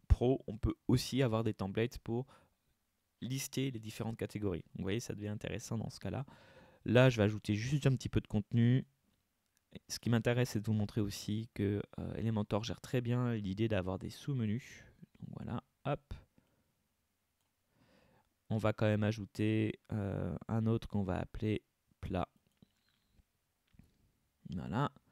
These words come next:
je modifie rapidement. Et on va lui donner, bien sûr, sinon il serait pas, il serait pas content,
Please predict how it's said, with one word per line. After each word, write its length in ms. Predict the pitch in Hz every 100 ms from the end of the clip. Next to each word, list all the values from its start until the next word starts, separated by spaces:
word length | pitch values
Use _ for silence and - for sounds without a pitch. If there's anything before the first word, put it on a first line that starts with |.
| _ _ _
je 140 | - -
modifie 480 | 101 90 92 - -
rapidement. 600 | - - 98 95 120 - _ _ _ _ _ _ _ _ _ _ _ _ _ _ _ _ _ _ _ _ _ _ _ _ _ _ _ _ _ _ _ _ _ _ _ _ _ _ _ _ _
Et 180 | 117 120 -
on 60 |
va 140 | 117 107
lui 160 | 104
donner, 220 | 101 101
bien 160 | 113 95
sûr, 340 | - 151 135
sinon 260 | - 107 104
il 60 | 104
serait 180 | -
pas, 280 | 101 98 87
il 40 | 82
serait 160 | - -
pas 120 | 98
content, 440 | - - 123 131